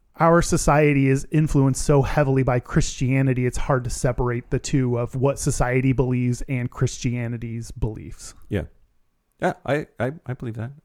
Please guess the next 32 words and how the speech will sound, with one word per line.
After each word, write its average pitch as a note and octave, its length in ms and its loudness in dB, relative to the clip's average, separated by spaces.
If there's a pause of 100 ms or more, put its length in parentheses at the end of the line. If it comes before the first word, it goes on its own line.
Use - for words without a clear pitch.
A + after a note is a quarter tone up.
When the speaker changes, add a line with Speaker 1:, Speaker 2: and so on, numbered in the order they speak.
(100)
Speaker 1:
Wow. A2 200 -4 (200)
Speaker 2:
I, A2+ 160 -8 (180)
I G2+ 120 -10 (180)
don't F#2 140 -6
disagree F2 460 -12 (100)
at F#2 80 -12
all. F2 240 -12 (120)
Speaker 1:
Hmm. A2+ 140 -6 (320)
Speaker 2:
It's - 160 -2
all G3 220 2
sort D#3+ 240 -4
of G#2+ 80 -4
messy. - 500 -4 (480)
You B2 160 2
know, A#2+ 200 4
Speaker 1:
Yeah. A#2 60 -2
Speaker 2:
like, G#2+ 160 -2
it, - 240 -4
it A2+ 120 0
all, B2 280 2
it G#2+ 120 -2
all A#2 160 -2
contributes. - 640 -10
It C#2+ 80 -10
all F2+ 360 -4 (400)
adds F2 320 0
to F2 60 -6
this D#2 240 -6
just - 240 -12 (200)
giant E2 440 -4 (240)
bigot D#2+ 280 -4
sandwich, D#2+ 580 -10